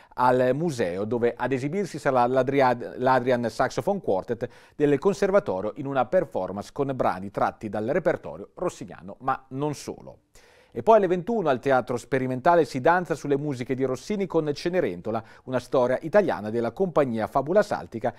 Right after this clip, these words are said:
con coreografie di Claudio Ronda. Anche il due marzo a Pesaro e a teatro con un nuovo appuntamento della stagione della Piccola Ribalta. Sabato alle ventuno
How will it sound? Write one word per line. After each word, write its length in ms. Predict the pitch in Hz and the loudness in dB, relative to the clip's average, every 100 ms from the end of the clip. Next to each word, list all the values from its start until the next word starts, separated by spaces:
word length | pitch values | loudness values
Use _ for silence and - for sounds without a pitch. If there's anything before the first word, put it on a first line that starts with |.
| - | -12
con 260 | - 139 131 | -6 -4 -2
coreografie 640 | - 208 175 160 104 110 | 2 4 4 0 0 -4
di 100 | 143 | -4
Claudio 500 | 175 113 - 101 131 - | -4 -6 -6 -6 -6 -4
Ronda. 580 | 165 139 80 76 - 80 _ _ _ _ _ _ _ _ _ _ _ _ _ | 0 0 -2 -14 -18 -20 _ _ _ _ _ _ _ _ _ _ _ _ _
Anche 260 | - 202 - | -2 0 2
il 80 | 190 | 4
due 100 | 196 | 6
marzo 400 | 196 180 151 165 | 6 4 4 2
a 80 | 156 | 4
Pesaro 380 | 180 165 147 | 4 4 6
e 80 | 147 | 8
a 160 | 143 139 | 8 6
teatro 520 | 147 160 175 151 131 | 6 8 8 6 2
con 140 | 135 | 0
un 120 | 131 135 | -2 2
nuovo 160 | 131 | 4
appuntamento 680 | 120 127 120 127 170 151 123 | 4 0 -2 -2 0 -4 -4
della 220 | 117 113 | -2 -2
stagione 560 | - 117 107 185 151 110 | -2 -4 0 2 2 0
della 180 | 110 107 | -2 -2
Piccola 400 | 143 127 131 120 | -4 -2 0 2
Ribalta. 540 | 127 175 147 - 104 | 6 8 8 4 -4
Sabato 460 | - - 131 151 123 | -4 0 2 2 0
alle 120 | 120 | -2
ventuno 560 | 123 120 208 202 190 | -2 -4 -2 0 0